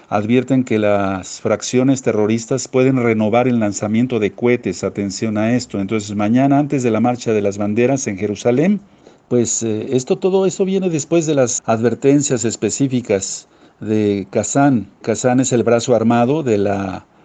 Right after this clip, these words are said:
organización islámica terrorista palestina Hamas. Entonces vamos a estar muy pendientes, amados Sajín, orando por los amados Sajín de casa de Judá, de casa de Israel, de las naciones que viven en Israel,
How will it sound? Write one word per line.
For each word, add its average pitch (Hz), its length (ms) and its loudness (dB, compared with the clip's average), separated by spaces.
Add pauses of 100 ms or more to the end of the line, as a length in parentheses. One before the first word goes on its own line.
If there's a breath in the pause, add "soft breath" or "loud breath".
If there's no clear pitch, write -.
(160 soft breath)
organización 110 800 0
islámica 120 560 0
terrorista 110 580 -2
palestina 95 600 -4
Hamas. 85 540 -12 (640 loud breath)
Entonces 123 280 0
vamos 180 260 2
a - 20 -8
estar 165 240 0
muy 160 160 -2
pendientes, 135 640 2
amados 123 340 0
Sajín, 143 540 2
orando 143 480 4
por 127 120 0
los 117 220 0
amados 120 360 0
Sajín 113 360 0
de 104 100 0
casa 120 360 -2
de 107 100 -2
Judá, 117 400 0
de 110 100 -2
casa 123 400 0
de 110 200 -2
Israel, 113 600 0 (340 loud breath)
de 117 100 2
las 120 220 2
naciones 143 720 2
que 120 180 0
viven 156 360 2
en 139 100 4
Israel, 117 720 0